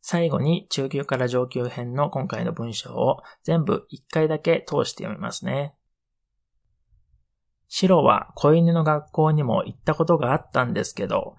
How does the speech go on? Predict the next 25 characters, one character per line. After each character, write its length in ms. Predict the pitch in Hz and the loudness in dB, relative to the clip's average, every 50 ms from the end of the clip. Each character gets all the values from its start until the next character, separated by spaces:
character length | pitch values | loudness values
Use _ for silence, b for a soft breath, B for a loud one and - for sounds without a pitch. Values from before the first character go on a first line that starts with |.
| b b b b | b b b b
先 280 | - - 147 165 180 | -2 0 2 2 2
生 280 | 185 - 190 180 170 143 | 2 4 4 4 6 4
に 180 | 120 107 107 113 | 2 0 0 2
い 40 | |
ろ 120 | 120 127 143 | 4 4 4
い 60 | 147 | 4
ろ 180 | 151 147 143 139 | 4 2 2 2
教 140 | - 156 | 2 2
え 60 | 151 147 | 2 2
て 100 | - 151 | 2 2
も 100 | 151 151 | 2 2
ら 120 | 156 147 | 2 0
っ 100 | 151 - | 0 -2
て 100 | - 151 | -2 0
も 320 | 139 110 - - - - _ | 2 2 0 -2 -4 -10 _
全 220 | - 120 139 156 160 | -2 2 2 2 2
然 220 | - 175 170 170 | 4 2 2 4
覚 300 | 170 139 131 156 170 180 | 2 4 4 6 6 6
え 20 | |
な 120 | 165 139 - | 6 4 2
い 60 | 170 | -2
ん 60 | - | -4
で 100 | - - - | -6 -8 -8
す 120 | - 185 | -8 -6
ね。 260 | - 120 147 - - | -4 -4 -4 -6 -8